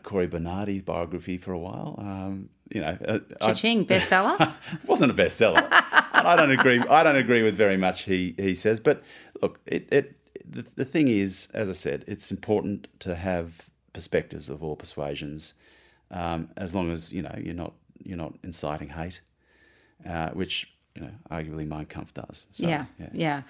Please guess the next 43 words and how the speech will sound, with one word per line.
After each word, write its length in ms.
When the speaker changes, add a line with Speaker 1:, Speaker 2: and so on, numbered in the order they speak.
Speaker 2:
Uh, 260
well, 380
that's 320
actually, 340
as 100
you 60
say, 400
great 240
debate 360
creates 320
great 200
democracy, 640
Speaker 1:
It 40
does. 140
Speaker 2:
and 100
we 60
need 340
to 80
have 220
good 120
debate. 360
You 100
Speaker 1:
Yeah. 60
Speaker 2:
actually 200
need 140
everyone 240
to 60
be 100
informed 280
Speaker 1:
That's 80
Speaker 2:
of 60
Speaker 1:
right. 120
Speaker 2:
each 60
other's 200
opinions 420
because 260
it 80
lifts 180
the 160
argument 500
Speaker 1:
It 80
does. 300
Speaker 2:
higher. 400